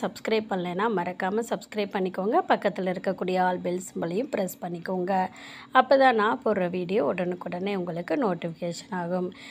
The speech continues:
இப்ப நம்ம வீடியோக்குள்ள போகலாம், வாங்க. அதாவது, பணத்தை வந்து கொள்ளையடித்து, நீங்க எங்காவது போய் கொள்ளையடிச்சிட்டு அந்த பணத்தை கொண்டு வந்து, அஹ், பத்திரப்படுத்தி வச்சிருக்கீங்க. இந்த மாதிரி கனவு வந்துச்சு அப்படின்னா,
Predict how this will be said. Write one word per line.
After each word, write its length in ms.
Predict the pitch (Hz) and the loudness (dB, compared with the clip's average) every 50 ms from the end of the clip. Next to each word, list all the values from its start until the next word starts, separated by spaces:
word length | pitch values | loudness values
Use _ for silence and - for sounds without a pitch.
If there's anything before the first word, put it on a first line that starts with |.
| - - - | -18 -14 -2
இப்ப 260 | - 302 330 320 370 | 0 0 2 4 4
நம்ம 260 | 339 311 233 180 185 180 | 2 4 4 2 2 0
வீடியோக்குள்ள 520 | 170 175 170 180 175 180 - 202 185 185 | 0 0 -2 0 -2 -2 -2 -2 -2 -2
போகலாம், 520 | 185 - 196 196 208 208 233 339 359 339 | 0 0 0 2 4 4 4 4 2 0
வாங்க. 600 | 226 180 175 165 160 165 180 185 185 180 175 180 - - - - _ _ - - - - - - - - - - - - - - - - - - - _ - 262 | -4 -4 -2 -4 -2 0 2 4 4 4 4 2 -2 -6 -18 -20 _ _ -20 -20 -20 -20 -20 -20 -20 -20 -20 -20 -20 -20 -20 -20 -20 -20 -20 -20 -20 _ -2 0
அதாவது, 400 | 254 233 240 214 214 226 320 - | 4 4 6 4 6 4 0 0
பணத்தை 520 | - - 208 208 - 320 285 285 - 294 | 4 6 6 8 8 6 4 6 6 4
வந்து 360 | 233 208 196 196 196 285 269 | 6 6 4 6 6 4 4
கொள்ளையடித்து, 1000 | - - 226 240 254 277 302 330 339 330 277 214 185 185 185 - - - 214 - - - - | 6 4 4 6 6 6 6 6 8 8 6 6 6 2 -2 -2 -2 -2 -2 -2 -2 -4 0
நீங்க 240 | 226 214 214 202 | 2 4 4 4
எங்காவது 480 | 190 185 196 202 196 202 226 226 226 214 | 4 2 2 2 2 2 2 2 0 -2
போய் 340 | 220 - 202 202 202 240 269 | 0 0 0 2 2 2 2
கொள்ளையடிச்சிட்டு 720 | - 220 196 196 208 220 208 196 190 196 185 - - - | 4 4 4 4 6 6 4 4 4 2 -2 -2 2 4
அந்த 220 | 277 285 240 208 190 | 4 6 6 2 0
பணத்தை 400 | - 190 185 196 202 196 240 226 | 2 0 2 2 2 0 -2 0
கொண்டு 280 | - 196 196 185 202 | 0 0 0 0 -2
வந்து, 320 | 190 180 185 240 359 - - - - - - - - | -2 0 2 2 2 2 0 -12 -16 -16 -16 -10 0
அஹ், 160 | - 262 262 247 | 4 4 4 8
பத்திரப்படுத்தி 680 | 226 240 233 233 277 262 - - 196 185 180 - 262 | 8 6 6 6 4 2 4 4 2 2 2 2 2
வச்சிருக்கீங்க. 640 | 214 185 180 - 175 180 - - 170 170 170 165 - | 2 2 0 -2 -8 -10 -6 -6 -4 -4 -4 -2 0
இந்த 320 | - 196 220 247 269 302 | 2 2 2 4 4 4
மாதிரி 360 | 294 277 240 202 190 185 220 214 | 4 4 4 2 4 2 0 0
கனவு 440 | - 190 170 175 196 202 190 185 | 0 -2 0 0 0 2 2 2
வந்துச்சு 280 | 180 175 185 170 - - | 0 0 -2 -4 -4 -4
அப்படின்னா, 480 | 208 180 170 175 180 175 170 170 185 | -4 -4 -4 -4 -4 -4 -2 0 0